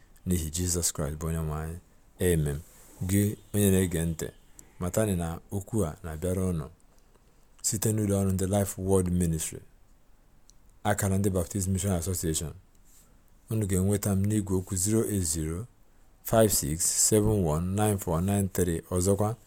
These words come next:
zero eight zero five six seven one nine four nine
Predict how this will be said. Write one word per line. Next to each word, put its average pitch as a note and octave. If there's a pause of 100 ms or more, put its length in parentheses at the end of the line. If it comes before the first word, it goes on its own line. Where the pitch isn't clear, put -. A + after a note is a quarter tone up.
(460)
zero A2+ (100)
eight G2
zero D#2+ (880)
five A2+
six - (200)
seven G#2+
one D2 (440)
nine G#2+
four F#2
nine G2+